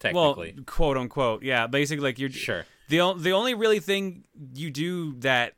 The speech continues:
Speaker 1: helps Chief is you take down a scarab that's on its way to the Pillar of Autumn. That's basically it. And
Speaker 2: Okay.
Speaker 1: then, like, it, you blow it up, and then everyone, like, crashes down on the ground, and the flood surrounding. You're like, "Well, it was a pleasure serving with you guys."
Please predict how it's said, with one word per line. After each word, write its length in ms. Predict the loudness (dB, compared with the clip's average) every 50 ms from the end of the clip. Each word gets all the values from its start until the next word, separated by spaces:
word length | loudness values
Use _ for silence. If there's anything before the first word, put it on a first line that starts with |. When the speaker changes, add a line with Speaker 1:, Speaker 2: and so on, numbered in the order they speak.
| _ _ _ _
Speaker 1:
helps 480 | -14 -6 -2 -2 -2 -2 -2 -6 -8 -6
Chief 500 | -4 -4 -4 -2 -4 -4 -6 -8 -12 -10
is 280 | -4 -2 -2 -2 -2 -6
you 80 | -8
take 260 | -6 -2 -2 -2 -2 -2
down 200 | -2 -2 -2 -2
a 40 | -2
scarab 480 | -4 -4 -2 -2 0 0 0 0 -2 -2
that's 280 | -4 -4 -4 -6 -8 -8 -8
on 220 | -6 -6 -4 -6
its 160 | -6 -8 -8 -6
way 160 | -4 -6 -6
to 100 | -6 -10
the 60 | -10
Pillar 240 | -8 -6 -6 -6 -4
of 80 | -4
Autumn. 280 | -4 -4 -4 -6 -8 -8
That's 220 | -8 -8 -8 -8
basically 600 | -8 -6 -6 -6 -4 -4 -8 -10 -12 -12 -14 -12 -12
it. 240 | -12 -12 -14 -14 -18 _ _ _ _ _ _ _ _ _ _
And 320 | -2 4 6 8 8 8 6
Speaker 2:
Okay. 20 | 6
Speaker 1:
then, 200 | 6 6 6 6
like, 340 | 6 6 6 6 4 0 -6 -4
it, 240 | 0 0 0 0 -2 _ _ _
you 240 | -10 -6 -6 -6 -4
blow 320 | -4 0 4 4 6 6
it 80 | 8 8
up, 180 | 6 6 4 2
and 120 | -2 -2 0
then 120 | 0 2
everyone, 260 | 2 2 2 0 0 0
like, 220 | 0 0 0 -2
crashes 520 | -10 -6 -2 0 0 0 0 -2 -4 -4
down 200 | -2 -2 0 0
on 120 | 0 -2 -2
the 80 | -4
ground, 460 | -4 -4 -2 -2 0 0 -2 -2 -2 -4
and 160 | -6 -6 -8
the 60 | -10
flood 320 | -12 -8 -4 -4 -4 -4 -4
surrounding. 340 | -4 -2 -2 -2 -4 -4 -6
You're 120 | -6 -4
like, 260 | -4 -4 -4 -6 _ _ _ _ _ _ _ _ _ _ _
"Well, 240 | 2 4 4 4 4
it 60 | 0
was 140 | -2 -4 -4
a 40 | -4
pleasure 360 | 0 2 2 2 2 0 0
serving 260 | 2 2 2 2 2
with 160 | 0 -2 -2
you 100 | -2 -2
guys." 680 | 0 2 2 4 4 4 2 2 0 0 -2 -4 -6